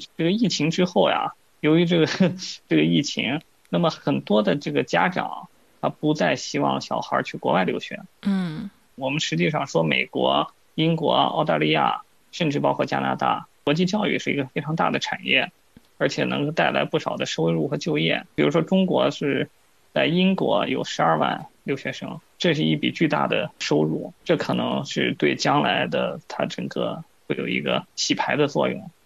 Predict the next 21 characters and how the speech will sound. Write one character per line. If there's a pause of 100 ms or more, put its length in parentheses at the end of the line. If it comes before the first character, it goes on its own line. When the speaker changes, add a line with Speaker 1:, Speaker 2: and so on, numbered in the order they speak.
(160)
Speaker 1:
这
个
疫
情。 (200)
Speaker 2:
嗯。
Speaker 1:
就
您
刚
才
说
的
这
个 (140)
消
费
也
是
这
个
问
题，